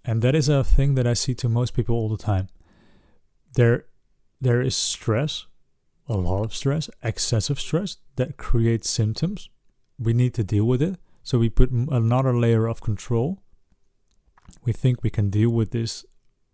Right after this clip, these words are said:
primary symptoms, but that control will create secondary symptoms. Then we need to deal with that and control that by, for example, withdrawing ourselves from life,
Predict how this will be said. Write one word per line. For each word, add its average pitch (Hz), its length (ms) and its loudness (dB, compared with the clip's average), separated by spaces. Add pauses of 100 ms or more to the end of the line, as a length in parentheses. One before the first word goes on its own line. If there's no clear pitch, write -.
(260)
primary 117 560 4
symptoms, 127 540 -4 (880)
but 101 180 -4
that - 240 -4 (260)
control 117 760 -4 (440)
will 117 140 2
create 117 460 0
secondary 107 800 -2
symptoms. 131 640 -10 (1080)
Then 117 220 0
we 120 80 2
need 117 200 2
to 120 80 0
deal 117 200 2
with 107 180 2
that 123 280 0 (540)
and 113 160 -6
control 113 500 0
that 120 300 -2 (720)
by, 110 220 -4
for 107 160 -4
example, 104 460 -2
withdrawing 107 560 0
ourselves 110 380 -4
from 107 180 -2
life, 104 400 -2